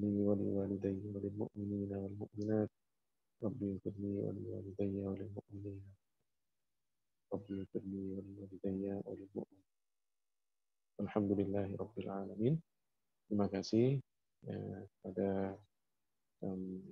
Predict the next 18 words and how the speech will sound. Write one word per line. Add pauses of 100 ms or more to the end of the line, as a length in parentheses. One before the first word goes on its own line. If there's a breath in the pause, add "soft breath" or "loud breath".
(600)
semuanya
yang
bisa,
eh,
yang (240)
berkenan
untuk
mendengarkan
dan
bergabung (320)
di
kajian
ini. (960)
Ya,
mudah-mudahan
kita
semuanya
diberikan